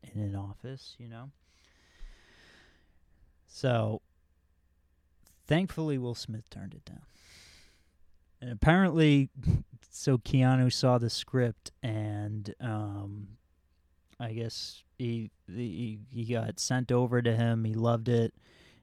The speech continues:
And then he met with, uh, Lena and Lily Wachowski in the parking lot. And, um, yeah, they, they basically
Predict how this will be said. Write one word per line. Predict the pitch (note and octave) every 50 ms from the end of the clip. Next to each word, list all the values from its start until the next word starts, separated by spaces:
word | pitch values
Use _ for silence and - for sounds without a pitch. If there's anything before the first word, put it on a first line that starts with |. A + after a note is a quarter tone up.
| _ _
And | - A2 G#2+ A2 A2
then | A2 A2+ A2+ A2 A2 A2 G#2+ G#2+ G#2
he | G#2+ G#2+ A#2 A2+ A2+ G#2+
met | G#2+ G#2+ A2+ A#2 - -
with, | B2+ A#2+ A#2 - - - - A#2+
uh, | A#2 A2+ A2 A2 A2 A2
Lena | A2 A2 A2 A#2 A#2+ A#2+ A#2 A#2 A#2
and | A2+ A2+ A2
Lily | A2+ A2+ A2+ A2+ A2+ A2+
Wachowski | A2 A2 - - - A#2 A2 A2 G#2+ - - - A#2+ A2
in | A2 G#2+ G#2+
the | G#2+ G#2+ A2 G#2+ G#2+ G2 -
parking | - B2+ B2 B2 - - B2 A2 G#2+
lot. | G#2+ G#2 G#2 G#2 G#2 - - _ _ _ _ _ -
And, | A#2+ A2 G#2 G#2 G#2 G#2 G#2 G#2 G#2
um, | G#2+ G#2 G#2 G#2+ G#2+ G#2+ G#2+ G#2 G#2 G#2 G2+ _ _ _ _ _ _ _ _ _ _ _ _ _ _ _ _ _ _ _ - - - - _ _ - -
yeah, | - C#3 C#3+ D#3 D#3+ D3 B2+ G#2+ _ _ F#2+
they, | - B2+ A#2+ A#2+ B2 B2
they | A2 B2 B2
basically | A#2 A#2+ A#2+ B2+ B2 - - C3 B2+ B2+ B2+ C3 C3 C3+ C3 C3 B2+